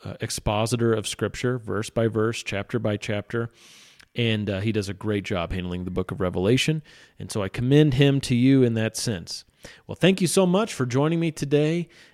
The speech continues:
And, uh, I hope that you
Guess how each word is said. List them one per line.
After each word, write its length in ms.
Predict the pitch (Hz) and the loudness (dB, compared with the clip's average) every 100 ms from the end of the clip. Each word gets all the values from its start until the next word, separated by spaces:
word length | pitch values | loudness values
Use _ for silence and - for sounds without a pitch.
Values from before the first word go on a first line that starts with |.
| _ | _
And, 420 | - 113 104 101 95 | -6 -4 -2 -4 -4
uh, 380 | 95 90 87 - _ _ _ _ | -2 -2 -6 -10 _ _ _ _
I 480 | - 113 110 101 95 - _ - | -6 -4 -2 -4 -6 -12 _ -2
hope 320 | 143 170 180 | 6 6 6
that 200 | 120 113 | 0 0
you 380 | 131 131 135 131 | 2 4 4 2